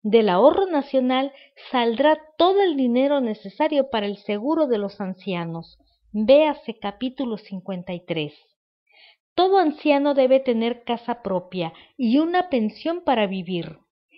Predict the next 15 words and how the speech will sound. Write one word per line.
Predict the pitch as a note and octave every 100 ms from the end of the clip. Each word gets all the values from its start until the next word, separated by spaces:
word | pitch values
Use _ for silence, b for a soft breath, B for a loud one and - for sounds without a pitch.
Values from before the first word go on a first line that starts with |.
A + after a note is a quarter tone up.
| b _
Es | D#4 E4 -
criminoso | F#4+ F#4 F4 B3 A3+ C#4+ D#4+ D#4
encerrar | B3 A3 - G3+ A3+ C#4
a | D4
los | A#3+ G#3
pobres | - C4 C#4 C#4
ancianos | A#3 G#3+ - D#4+ D4+ A#3+ B B B _ -
en | B3 G#3
horribles | G3+ A3 D4+ F4 D#4 D4
asilos | A3 - A#3 D4+ C4+ -
que | -
parecen | - A3 B3 C4 B3+ B3
posilgas | A#3 G3+ - - D4+ D4 B3 -
para | G3+ F#3
cerdos. | - G3+ F3 F#3 F#3 G3 - _